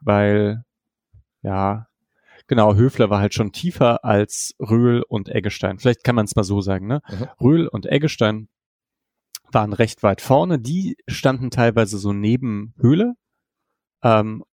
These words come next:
Speaker 1: und Grifo und Doan waren dann sehr tief und haben dann versucht, da die Breite zuzumachen. Und,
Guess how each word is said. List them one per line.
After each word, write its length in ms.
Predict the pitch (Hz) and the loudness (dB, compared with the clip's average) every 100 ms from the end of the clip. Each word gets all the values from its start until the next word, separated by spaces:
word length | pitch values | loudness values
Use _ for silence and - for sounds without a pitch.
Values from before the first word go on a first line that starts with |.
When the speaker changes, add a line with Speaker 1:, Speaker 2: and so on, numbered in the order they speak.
| - | 0
Speaker 1:
und 520 | 123 113 110 - - _ _ - | 0 0 -4 -12 -20 _ _ -4
Grifo 420 | 127 135 127 110 | -2 0 2 0
und 300 | 110 117 101 | 0 -6 0
Doan 400 | 110 110 107 104 | 2 4 2 0
waren 200 | 104 104 | 0 0
dann 180 | 101 98 | -2 -2
sehr 220 | 104 98 | -2 -2
tief 400 | - 98 - - _ _ - - _ _ _ | -6 -8 -8 -14 _ _ -20 -20 _ _ _
und 560 | - 101 95 95 - - _ | 0 2 0 -2 -10 -16 _
haben 360 | - 107 95 92 | -2 0 0 0
dann 420 | 98 101 104 - - | -2 -4 -10 -16 -4
versucht, 360 | 101 104 101 | -2 0 0
da 80 | 104 | 0
die 100 | 95 | -2
Breite 380 | - 110 110 113 | -2 -2 0 -2
zuzumachen. 600 | - 113 104 98 - 110 - _ - - - _ | -6 -8 -4 -4 -4 -10 -18 _ -20 -20 -20 _
Und, 640 | - 101 95 95 - - | 0 2 0 -6 -10 -12